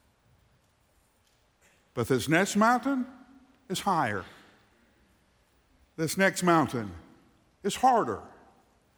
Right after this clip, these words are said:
This next mountain will demand everything you have learned to this moment and then some.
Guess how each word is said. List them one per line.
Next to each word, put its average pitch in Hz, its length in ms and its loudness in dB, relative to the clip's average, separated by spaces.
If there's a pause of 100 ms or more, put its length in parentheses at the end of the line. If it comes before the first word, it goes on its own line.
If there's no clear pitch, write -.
(1700)
This 202 320 0
next 240 380 2
mountain 220 500 4
will 175 140 4
demand 151 720 2
everything 214 1000 0
you 190 200 -2
have 156 260 -2
learned 226 480 0
to 220 140 -2
this 208 180 -2
moment 196 380 0 (200)
and 190 340 4
then 190 260 2
some. 131 500 0